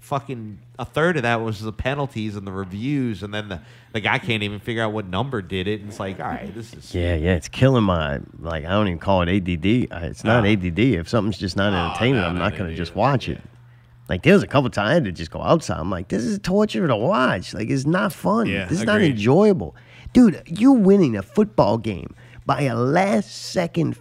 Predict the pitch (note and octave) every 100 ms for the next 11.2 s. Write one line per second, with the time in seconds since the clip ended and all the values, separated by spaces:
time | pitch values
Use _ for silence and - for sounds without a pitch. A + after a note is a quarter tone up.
0 | - F#3 F#3+ E3+ A#2+ F2+ E2 - - F#2
1 | F#2+ F2 E2+ G2+ F#2 A#3 C4 G3 G#3 A3
2 | - D3+ B2+ F3 D#3 G3 A#3+ F#3+ G#3 G3
3 | D3+ C3 G#2+ - - G#3 G3+ G3+ F#3 F3
4 | - - B3 - - - F#3+ - G3 F#3
5 | G3 E3 D3 B2+ G3+ B3+ - - - G#3
6 | G3+ - - - D#3+ F3+ D#3 D3+ C3+ E3
7 | F#3 G#3+ F3+ G2+ E2+ E2 D#2+ D#3+ D3+ E3+
8 | E3+ C3+ E3 F#3 G#3 E3 F2+ - - D#3+
9 | F#3+ F#3+ D3+ E3+ F3+ E3 C#3+ - F#3+ C#3+
10 | - C#3+ F3+ F3+ F3+ F3+ B2 C3+ C3 F#3+
11 | D#3+ G#2+